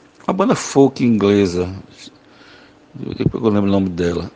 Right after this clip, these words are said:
É, ele foi com essa banda e foi um desastre. Ele, ele, ele lembra que tava, ficou passando fome lá. Ficou passando fome e a banda era famosíssima na Inglaterra e dançou também, que não, não, não, os caras eram, eram,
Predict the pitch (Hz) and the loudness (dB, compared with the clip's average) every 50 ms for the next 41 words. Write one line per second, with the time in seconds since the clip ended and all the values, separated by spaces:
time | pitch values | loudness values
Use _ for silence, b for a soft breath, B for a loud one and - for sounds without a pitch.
0 | _ - - _ _ 117 113 110 98 95 90 87 85 - - 87 95 139 131 - | _ -20 -20 _ _ -2 0 0 2 0 0 0 -2 -4 -4 -2 -2 -2 0 2
1 | - 123 127 123 - 135 127 123 127 135 143 160 180 190 185 226 - - 190 202 | 2 2 2 2 2 0 0 0 0 0 0 0 2 2 2 2 2 0 0 0
2 | 254 370 349 339 339 247 202 143 - 135 127 123 - 143 131 131 131 127 117 113 | 2 2 2 2 2 2 2 0 0 0 -2 -2 -2 -2 -2 -2 -2 -2 0 0
3 | 113 104 98 - - - 127 127 123 131 147 180 220 - - - - - 214 214 | 0 0 0 -2 -2 0 0 2 4 2 2 2 0 -2 -2 -4 -2 0 0 2
4 | 214 214 208 - - 185 185 - 170 - 196 - 302 - - - - - 277 302 | 2 0 -2 -4 -4 -4 -2 -2 -2 0 0 -2 -2 -4 -2 0 2 2 2 2
5 | 277 233 190 196 202 - - _ _ - - _ _ _ _ _ _ _ - 156 | 2 2 0 -2 -4 -8 -14 _ _ -20 -20 _ _ _ _ _ _ _ -8 -6
6 | - - 165 147 - - 180 - 247 - - - 147 143 147 165 - 202 214 190 | -4 -2 -2 -2 0 0 -2 -2 -2 -4 -2 0 2 2 2 2 0 0 0 0
7 | 160 143 147 156 156 156 160 156 156 131 - - 156 160 180 165 156 151 143 135 | -2 -2 -2 -2 0 2 2 0 0 0 -2 -4 -6 -2 -2 0 -2 0 0 0
8 | 139 135 131 127 131 117 101 - - 120 117 107 95 104 104 101 110 110 107 120 | 0 0 2 2 0 0 0 0 0 2 2 2 2 2 2 2 2 2 2 2
9 | 117 - - - 120 120 113 - 117 101 95 104 117 120 - 131 123 120 113 110 | 2 2 2 2 2 0 0 0 -2 -2 0 -2 -2 -2 -2 0 0 2 2 2
10 | 110 107 104 - - 117 113 110 104 95 90 - B B B B B B B B | 0 0 -2 -2 0 0 0 0 0 -2 -4 -8 B B B B B B B B
11 | B B B B B B B B B _ - - - _ _ _ - - - - | B B B B B B B B B _ -18 -18 -18 _ _ _ -12 -10 -8 -8
12 | - - 120 117 117 104 104 110 110 110 113 110 107 - 110 113 110 110 113 107 | -4 0 2 2 2 2 2 2 2 4 2 2 0 0 0 0 2 2 2 2
13 | 104 98 92 90 | 0 0 -2 -4